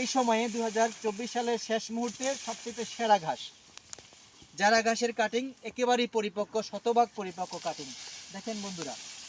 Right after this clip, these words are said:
যারা দ-, যারা দ-, নতুন রয়েছেন, যারা নতুন রয়েছেন, তাদের উদ্দেশ্যে বলতে চাই, আপনি কাটিং ক্রয় করে প্রতারিত না হয়ে আপনি ভিডিও দেখে, প্রতিবেদন দেখে কিন্তু কাটিং সংগ্রহ করবেন, একটা কাটিং মিস হবে না। দেখেন, প্রত্যেকটা কাটিংয়ে কিন্তু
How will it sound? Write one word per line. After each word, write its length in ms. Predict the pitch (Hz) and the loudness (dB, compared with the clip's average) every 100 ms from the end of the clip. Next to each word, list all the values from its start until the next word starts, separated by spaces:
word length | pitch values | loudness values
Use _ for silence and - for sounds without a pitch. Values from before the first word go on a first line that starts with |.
| 156 | -6
যারা 160 | 196 220 180 | -2 -2 0
দ-, 240 | 196 226 - - - - - | 2 2 0 -8 -8 -8 2
যারা 160 | 226 226 | 2 4
দ-, 160 | 220 226 - 185 | 0 -2 -6 -2
নতুন 240 | 226 277 220 160 | 0 0 -2 0
রয়েছেন, 320 | 160 143 135 120 - | -2 -2 -8 -8 -4
যারা 160 | 175 214 220 | 0 2 0
নতুন 220 | 226 269 254 | -2 -2 0
রয়েছেন, 240 | 262 254 240 | 2 0 4
তাদের 220 | 240 233 240 | 4 4 2
উদ্দেশ্যে 260 | 214 220 185 | 2 2 0
বলতে 180 | 180 175 | 0 -2
চাই, 140 | 151 110 - - - - 175 | -4 -8 -8 -8 -8 -4 -4
আপনি 180 | 208 220 240 | -2 2 6
কাটিং 280 | 214 240 240 - - - - - - | 6 4 -4 -6 -10 -16 -16 -18 -2
ক্রয় 220 | 262 277 226 | 2 2 4
করে 140 | 196 - | 2 0
প্রতারিত 340 | 202 233 214 247 214 | -2 -2 0 0 4
না 80 | 226 226 | 4 4
হয়ে 180 | 247 269 - - - - | 2 2 0 -10 -4 0
আপনি 160 | 202 226 170 | 2 2 0
ভিডিও 260 | 214 220 247 202 | 0 0 0 0
দেখে, 160 | 185 185 208 | -2 -2 -2
প্রতিবেদন 380 | 214 247 247 220 | -2 -4 -2 2
দেখে 180 | 208 233 226 | 2 2 -2
কিন্তু 160 | 220 220 | -4 -4
কাটিং 180 | 196 196 185 | -4 -6 -8
সংগ্রহ 240 | 185 175 165 | -8 -6 -4
করবেন, 240 | 151 123 - - - - 208 | -4 -4 -10 -14 -18 -4 0
একটা 200 | 220 - 233 | 0 0 2
কাটিং 200 | 220 202 202 190 | 4 2 -2 -2
মিস 120 | 170 175 | 0 -2
হবে 140 | 143 | -2
না। 60 | 131 160 | 0 0
দেখেন, 220 | 180 240 247 - - - - - | 2 0 -2 -14 -16 -20 -20 -8
প্রত্যেকটা 440 | 214 - 226 - 226 | -8 -4 -4 0 2
কাটিংয়ে 320 | 202 196 202 196 | 2 2 -2 -2
কিন্তু 200 | 196 180 | -4 -4